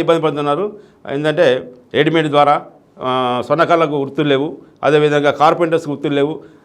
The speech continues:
కా-, మన కమ్మరి పని లేదు. ప్రతి ఒక్క ఐదు వృత్తులలో చాలా ఇబ్బంది పడ్డాము. దానికి మొన్న ఒక తోడు కూడా విశ్వబ్రాహ్మణ పేరు తీసేసి ఐదు, ఆ, ఉపకులాలను పెట్టిండు. ఉపకులాలు కాదు మాది, ఐదు వృత్తులు అవి. కమ్మర, కంచర,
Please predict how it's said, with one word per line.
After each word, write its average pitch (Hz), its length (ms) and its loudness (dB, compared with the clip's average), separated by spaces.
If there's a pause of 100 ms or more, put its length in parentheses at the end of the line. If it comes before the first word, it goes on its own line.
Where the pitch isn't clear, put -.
(260)
కా-, 139 420 4
మన 135 120 -2 (440)
కమ్మరి 175 260 0
పని 160 200 4
లేదు. 143 180 0 (460)
ప్రతి 165 260 0
ఒక్క 180 100 -6 (160)
ఐదు 202 140 0
వృత్తులలో 185 420 2 (240)
చాలా 143 240 0
ఇబ్బంది 151 260 -2
పడ్డాము. 151 260 -2 (480)
దానికి 202 380 4
మొన్న 214 260 6
ఒక 220 100 2
తోడు 202 280 4
కూడా 202 140 8 (220)
విశ్వబ్రాహ్మణ 196 460 4 (100)
పేరు 185 200 6
తీసేసి 175 360 2 (520)
ఐదు, 196 180 8 (540)
ఆ, 143 60 -2 (100)
ఉపకులాలను 214 440 8
పెట్టిండు. 151 300 2
ఉపకులాలు 208 420 4
కాదు 180 180 6
మాది, 117 160 0 (160)
ఐదు 185 140 4
వృత్తులు 175 320 4
అవి. 110 120 -4 (1120)
కమ్మర, 185 280 6
కంచర, 208 340 4